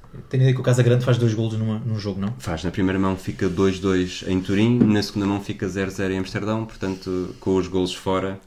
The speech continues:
Speaker 2: eh, o Turino de Marchegiani, Martin Vasquez, Enzo Schifo, Lentini, Casagrande.
Speaker 1: Lentini.
Speaker 2: Eh, contra o Ajax de Danny Blind, Frank de Boer, Wim Jonk,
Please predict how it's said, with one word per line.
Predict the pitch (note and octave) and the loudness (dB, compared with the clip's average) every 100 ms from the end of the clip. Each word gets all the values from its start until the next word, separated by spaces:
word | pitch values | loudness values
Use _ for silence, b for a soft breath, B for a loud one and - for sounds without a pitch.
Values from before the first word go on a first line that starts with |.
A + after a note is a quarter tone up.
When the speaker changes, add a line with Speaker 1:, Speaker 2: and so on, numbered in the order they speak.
| - - - - | -20 -20 -20 -16
Speaker 2:
eh, | - F2 E2+ E2 - - - - - | -8 -4 -4 -4 -8 -12 -16 -20 -14
o | |
Turino | F2 F2+ E2 E2+ E2+ E2+ - | -8 -2 0 0 -2 -8 -14
de | - D#2+ D#2 D2+ - B B B B | -12 -8 -8 -8 -12 B B B B
Marchegiani, | - F2 F2+ F#2+ D#2 D2+ D#2+ D#2+ E2+ F2+ - _ _ - | -6 -4 -4 -6 -6 -4 -2 -2 -2 -6 -12 _ _ -6
Martin | E2+ E2+ E2+ | -4 -2 -2
Vasquez, | D#2 D#2+ - F2+ F2 - | -2 -4 -6 -10 -12 -8
Enzo | F#2 F#2 F#2 E2 | -6 -4 -4 -6
Schifo, | E2 - E2+ - - F#2 F2 | -8 -8 -8 -10 -16 -14 -4
Lentini, | F2 E2+ E2 E2 F2 | -2 -2 -2 -4 -4
Casagrande. | F2+ E2+ D#2 D#2+ D#2+ E2 E2+ | -6 -8 -6 -6 -4 -6 -4
Speaker 1:
Lentini. | G2+ A2+ - A2 G#2+ F#2 B B B | -2 -2 -2 -6 -6 -8 B B B
Speaker 2:
Eh, | - E2+ - | -12 -12 -4
contra | F2+ F2 F2+ F2 E2 | 0 0 0 -4 -2
o | E2 E2+ | -2 -2
Ajax | E2+ E2+ - - | 0 -2 -8 -12
de | D#2+ E2 | -4 -2
Danny | D#2+ F2 | 2 4
Blind, | F2 F#2 G#2+ G#2+ | 6 4 4 0
Frank | - F#2 | -4 -4
de | F2+ | -2
Boer, | E2+ G2 G2+ | 0 0 0
Wim | F2+ F#2+ F#2 | 0 2 2
Jonk, | G2 G#2 | 2 0